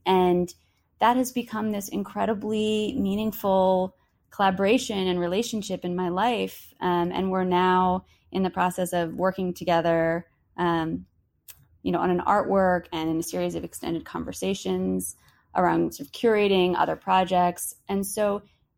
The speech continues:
there's no way really to give, I'm thinking about how to give an <laughs> answer on this that isn't, you know, too elaborative,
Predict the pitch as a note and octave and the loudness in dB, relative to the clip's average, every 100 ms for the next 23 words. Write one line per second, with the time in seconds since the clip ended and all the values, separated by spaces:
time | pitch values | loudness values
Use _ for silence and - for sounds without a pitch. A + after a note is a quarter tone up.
0 | _ _ C4 C4 C#4 D#4 A3 G3+ G3 G#3 | _ _ 0 4 4 4 0 2 2 2
1 | G3 G3 G3 F3+ - - F#3 F3+ F3+ F3 | 0 -2 -4 -10 -12 -6 0 2 2 -2
2 | F#3 - _ _ _ _ _ _ _ - | -8 -18 _ _ _ _ _ _ _ -10
3 | A3 C4+ C#4 C#4 A3+ G#3+ G#3+ G#3+ G3+ G3 | -2 0 4 6 6 4 2 0 2 2
4 | G3 F3+ F3+ F3 A3+ - - B3 A3+ A3+ | 2 2 2 0 -2 -4 -4 -4 -2 -4
5 | B3+ D4 C4 B3 A#3 A3 G#3 G#3+ - G#3+ | 0 2 2 2 2 0 -6 -8 -6 -8
6 | G#3+ G3 - - G#3 G3 G3 A3 F#3+ F3 | -6 -10 -14 -10 -8 -8 -4 -2 0 2
7 | F3 G3+ A#3+ C#4+ E4+ | 2 0 0 0 -2